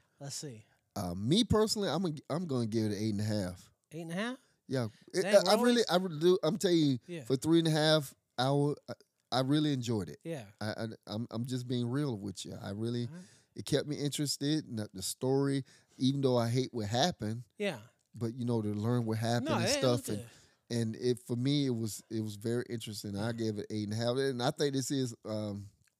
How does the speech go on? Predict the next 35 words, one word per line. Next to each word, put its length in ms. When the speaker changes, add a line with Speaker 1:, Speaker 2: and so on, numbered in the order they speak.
Speaker 2:
uh, 200
what, 160
I 100
Speaker 1:
Leo? 120
Speaker 2:
keep 140
forgetting 220
his 120
name, 280
Speaker 1:
Leo? 380
Speaker 2:
Leonardo 380
DiCaprio. 680
Speaker 1:
Yeah. 140
Speaker 2:
I 160
think 260
this 140
one 240
is 320
one 180
of 60
his 140
best 280
performances. 640
Speaker 1:
Oh, 160
yeah, 240
I, 100
I 40
Speaker 2:
Because, 260
Speaker 1:
agree. 220
Speaker 2:
'cause 140
I 100
was 140
telling 200
you 80
earlier, 400
it, 160